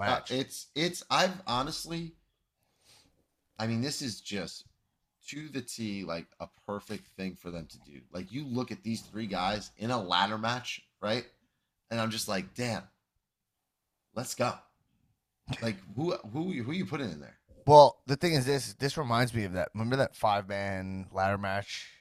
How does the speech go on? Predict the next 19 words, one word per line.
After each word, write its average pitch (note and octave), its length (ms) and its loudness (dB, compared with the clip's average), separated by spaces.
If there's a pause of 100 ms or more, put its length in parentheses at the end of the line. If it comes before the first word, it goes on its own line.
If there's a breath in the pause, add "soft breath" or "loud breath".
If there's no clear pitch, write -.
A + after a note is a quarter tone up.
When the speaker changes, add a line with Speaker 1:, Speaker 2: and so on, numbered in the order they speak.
(120)
Speaker 1:
in G2 120 -10
Speaker 2:
Oh, F#2+ 40 -8
Speaker 1:
N G2 140 -8
X D#2+ 140 -4
T D2 140 -4
Speaker 2:
yeah. G#2+ 220 -2
Speaker 1:
for G#2 200 -4
the F#2+ 180 -2 (180)
North G2+ 280 -2
Speaker 2:
Yeah. D#2+ 80 -4
Speaker 1:
American G#2 360 0
title? A#2+ 280 6
Speaker 2:
Dream, G#2+ 500 -2
E G#2+ 100 -4
C G#2+ 180 -6
three. G2+ 760 -6
Speaker 1:
Yeah, A2 120 -4
it G2 60 -2
was F#2+ 60 -10